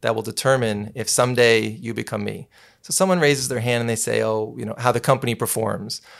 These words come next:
Or someone says, "How our department is doing." And he said, "Actually, it's you." He said, "I can't believe how many people don't realize that you can actually take charge of your career and control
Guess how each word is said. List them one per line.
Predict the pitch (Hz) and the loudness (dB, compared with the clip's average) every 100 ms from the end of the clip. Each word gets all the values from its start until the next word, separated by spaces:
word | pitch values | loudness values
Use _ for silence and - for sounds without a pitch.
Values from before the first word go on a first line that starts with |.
| - - | -20 -14
Or | - | -8
someone | 120 117 | -6 -4
says, | 113 110 | -4 0
"How | 127 | 6
our | 127 | 6
department | 131 127 127 110 110 | 4 2 2 2 -2
is | 107 | -4
doing." | 104 107 98 104 _ - _ _ - | -4 -4 -4 -10 _ -20 _ _ -8
And | |
he | 127 | -6
said, | 143 | -2
"Actually, | 151 185 - 185 | 0 0 -2 -2
it's | 139 - | -2 -2
you." | 196 110 110 - - _ _ | -2 -2 -4 -14 -20 _ _
He | - | -8
said, | 123 139 131 - | 0 2 2 0
"I | 143 | -2
can't | 139 180 208 | 0 0 2
believe | 190 143 | 0 2
how | 139 151 | 2 2
many | 160 | 0
people | 151 143 139 | -4 -2 2
don't | 131 120 | 4 2
realize | 113 113 113 113 | 2 2 4 2
that | 110 | 0
you | 110 123 151 | -2 0 0
can | 160 143 | 2 0
actually | 123 127 123 - 123 117 | 2 0 0 -2 0 -2
take | - - 143 - | -4 2 2 2
charge | - 147 160 175 156 | 4 6 6 4 0
of | 123 | -4
your | 127 | -2
career | 123 - 123 120 110 | -4 -2 0 2 2
and | 113 110 | 2 -4
control | 117 107 - 131 135 113 113 110 | -6 -6 0 4 4 2 -2 -8